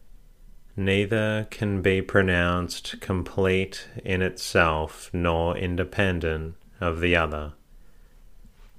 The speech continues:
The only sure safeguard against the vagueness of theory is constant practice with the tools, while to the craftsman in the full enjoyment of every means for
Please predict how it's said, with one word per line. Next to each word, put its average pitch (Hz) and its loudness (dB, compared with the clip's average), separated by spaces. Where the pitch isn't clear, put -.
The 92 4
only 110 4
sure 98 4
safeguard 87 2
against 85 2
the 87 2
vagueness 87 2
of 82 0
theory 80 2
is 95 2
constant 107 -2
practice 90 2
with 85 2
the 87 -2
tools, 78 -2
while 98 4
to 95 -4
the 98 0
craftsman 95 2
in 90 0
the 90 0
full 98 4
enjoyment 85 0
of 80 -2
every 87 2
means 92 0
for - -2